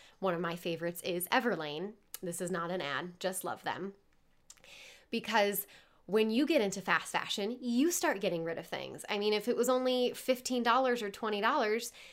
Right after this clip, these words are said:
chances are you toss it and stop wearing it really, really quickly. And that's just insane, both from an environmental standpoint,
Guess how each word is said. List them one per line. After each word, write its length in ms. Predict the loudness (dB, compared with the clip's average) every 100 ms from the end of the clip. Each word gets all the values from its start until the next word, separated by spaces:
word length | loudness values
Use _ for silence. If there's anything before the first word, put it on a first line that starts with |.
| -6
chances 460 | 2 4 4 0 2
are 320 | 6 6 2 -2
you 240 | -2 -2
toss 340 | -4 -6 -4
it 160 | 0 0
and 120 | -2
stop 240 | -2 -2 0
wearing 340 | -2 0 0
it 120 | -2 -2
really, 360 | 0 2 2
really 280 | 2 0 0
quickly. 520 | -2 -6 -4 -6 -6 -12 -18 -18 -4
And 140 | 0 2
that's 280 | 2 0
just 400 | 0 0 0 -6 -10
insane, 640 | -6 -2 0 0 0 -2 -2
both 280 | 0 0 -2 -10
from 300 | 0 2 2
an 120 | 0
environmental 640 | 0 0 0 0 0 0 -2
standpoint, 720 | 0 -2 -2 -2 -2 -4